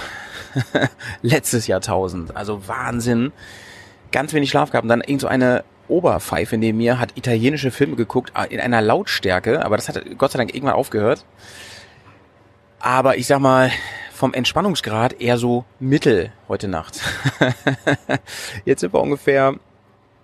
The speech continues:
eine Dreiviertelstunde vor Innsbruck, also demnächst da,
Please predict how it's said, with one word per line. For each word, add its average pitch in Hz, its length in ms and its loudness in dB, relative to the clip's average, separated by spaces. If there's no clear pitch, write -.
eine 113 220 0
Dreiviertelstunde 123 640 2
vor 117 380 2
Innsbruck, 165 640 -6
also 110 240 0
demnächst 113 420 2
da, 127 360 2